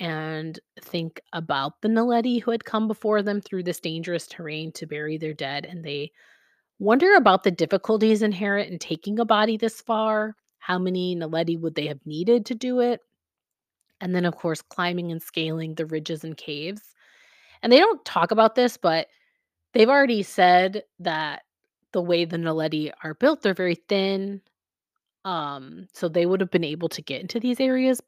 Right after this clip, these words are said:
better, I think. And then also they als-, had better ways of climbing. Like, they were better at climbing than humans. So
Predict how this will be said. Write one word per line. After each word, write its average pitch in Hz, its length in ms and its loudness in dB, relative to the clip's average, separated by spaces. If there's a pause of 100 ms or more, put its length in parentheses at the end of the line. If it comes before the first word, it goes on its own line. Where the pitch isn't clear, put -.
(120)
better, 254 260 0
I 254 120 0
think. 262 440 -8 (480)
And 220 120 0
then 240 100 4
also 247 320 2
they 190 440 2
als-, - 320 -8 (220)
had 180 420 -6 (580)
better 165 580 -4 (180)
ways 165 240 -6
of 147 120 -14
climbing. 139 640 -16 (720)
Like, - 160 -20
they 175 120 0
were 165 120 2
better 151 280 -4
at 123 120 -10
climbing 156 460 -14
than 165 120 -18
humans. 175 440 -20
So 143 280 -12